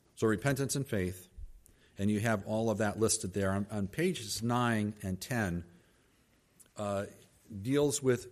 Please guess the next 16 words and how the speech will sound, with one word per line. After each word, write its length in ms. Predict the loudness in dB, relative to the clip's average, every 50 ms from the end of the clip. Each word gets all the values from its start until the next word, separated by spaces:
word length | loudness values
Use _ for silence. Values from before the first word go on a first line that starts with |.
| -20 -16
forgiveness 600 | -6 -2 -2 0 4 6 4 6 4 2 0 0 0
and 140 | 0 0
covering. 540 | -2 -4 -4 -4 -2 -2 -2 -4 -4 -4 -6 -10 -16 -20 -20 -20 _ _ -20 _ _ -20 -20 -20 -20 -20 -20 -20 -20 -20 _ _ -4
And 120 | -2 2 4
there 160 | 4 4 4
is 240 | 4 2 2 2 2
a 100 | 0 -2
heart 380 | -4 -4 -2 -2 -2 -2 -2 -4
attitude 600 | -4 -4 -2 -2 -4 -6 -6 -6 -4 -4 -4 -2
that 160 | -2 -4 -4
should 180 | -4 -6 -6 -4
always 300 | -4 -4 -2 -2 -2 -4
be 140 | -4 -4 -4
willing 360 | -2 0 0 0 0 -2 -2
to 60 | -4
forgive. 480 | -4 -4 -6 -6 -4 -4 -4 -4 -6 -8